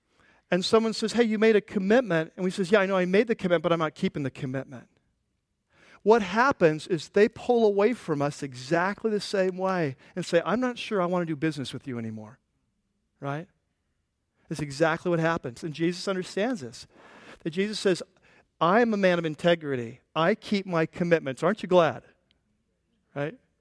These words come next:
Aren't you glad? He says, "It's gonna be my followers. I want you to be the most responsible, reliable, dependable people in all of society.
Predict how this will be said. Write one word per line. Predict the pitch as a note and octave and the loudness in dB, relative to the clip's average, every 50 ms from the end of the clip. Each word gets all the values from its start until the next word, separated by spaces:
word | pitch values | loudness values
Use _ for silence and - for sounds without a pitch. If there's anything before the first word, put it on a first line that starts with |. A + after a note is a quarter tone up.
| _ - | _ -4
Aren't | - D#3 D#3 - | -2 -2 -2 -2
you | - D#3 | 0 0
glad? | D3+ D3 C#3 D3 D3 _ - - - - - | 2 2 2 -2 -6 _ -16 -20 -20 -10 -2
He | - F3 | 0 0
says, | - G3 F#3 G3 | 2 2 -2 0
"It's | - F#3 D3+ - | 0 -4 -4 0
gonna | G#3 G3+ G#3 | -2 0 0
be | G3+ | 0
my | F#3 F3 F3 G3 A#3 | 2 4 4 4 2
followers. | - - - F3 D3+ D3+ D#3 D#3+ F3 F#3+ F#3 - - | 0 0 0 2 4 4 4 2 0 -2 -4 -6 -4
I | - D#3 F#3 | 0 0 2
want | G#3 A3+ A#3 A3 - A#3 | 2 0 -4 -4 -8 -10
you | F#3+ | -6
to | F3+ | -2
be | F3+ F3 | 0 0
the | D#3 D3+ | 0 0
most | D3 D#3 D#3 D3+ C3+ - - | 0 0 0 0 -2 -6 -12
responsible, | D#3 C#3 - - - - - E3+ E3 E3+ G3 G3 - - G3 G#3+ A3+ A#3 A#3+ - _ _ _ _ - | -12 -12 -10 -14 -16 -6 -2 0 2 2 0 -2 -6 -8 -4 -2 -2 -2 -2 -6 _ _ _ _ -6
reliable, | D#3+ D#3 D3+ D3 C#3 D3 D#3+ E3 F3+ G3 G#3+ A3+ G3 A3+ A3+ A3+ A3+ - _ _ _ _ - | -2 0 0 0 2 2 2 2 2 2 0 0 2 2 0 0 0 -2 _ _ _ _ -2
dependable | F3 D3 _ _ - - G3+ G#3 A3 A3 A3+ G#3 A3 A3+ A3+ | -2 -2 _ _ -2 0 0 0 2 2 0 2 2 0 -2
people | A3 _ _ - - G3+ F3+ - - D3 D3 D3+ - | -2 _ _ -6 -4 -4 -4 -2 -2 -2 -2 0 0
in | E3 C#3+ C#3 | -2 -2 -2
all | - - C#3+ D3 D#3 | -2 -2 0 0 0
of | D#3 D3 | 0 -2
society. | - F#3 E3 - - D#3 C#3 C3 B2+ B2+ B2+ B2+ | -6 -14 -12 -8 -6 -4 -4 -4 -4 -6 -10 -12